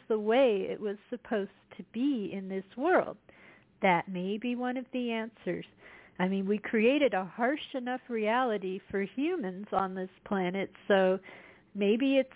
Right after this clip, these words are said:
not so surprising that nature itself can be harsh. And of course, the whole, um, dinosaur experiment kinda ended rather abruptly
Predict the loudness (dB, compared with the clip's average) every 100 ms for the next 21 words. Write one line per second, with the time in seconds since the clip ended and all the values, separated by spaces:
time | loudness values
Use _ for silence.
0 | -4 0 0 -4 0 2 2 -2 -10 2
1 | 4 6 4 -2 -6 -8 -12 -16 _ _
2 | _ 2 4 2 0 0 0 0 2 2
3 | 0 -4 2 4 4 -2 -12 -20 -20 _
4 | -10 -6 -4 -2 -4 -2 -4 -4 -6 -6
5 | -8 -6 2 2 2 2 2 4 4 2
6 | -8 -20 -20 -20 -6 -2 -2 -4 0 2
7 | 4 2 0 0 2 4 4 2 -2 -4
8 | -2 0 0 -2 -6 -8 -4 -2 0 -2
9 | -2 -4 -2 -6 -6 -18 _ -2 2 2
10 | 2 -2 -4 -4 -4 -4 -4 -4 -2 -4